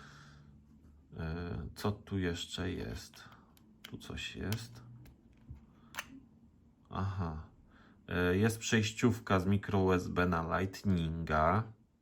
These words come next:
Ładnie schowana w całym powerbanku. Jest wyjście standardowe U S B. Więc podejrzewam, że można go ładować.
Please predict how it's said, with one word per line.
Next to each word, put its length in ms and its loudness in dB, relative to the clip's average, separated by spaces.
Ładnie 340 2
schowana 580 2
w 80 -10
całym 400 0
powerbanku. 840 0
Jest 280 6
wyjście 420 4
standardowe 840 4
U 240 0
S 200 0
B. 440 4
Więc 200 4
podejrzewam, 720 6
że 340 4
można 400 4
go 180 4
ładować. 800 4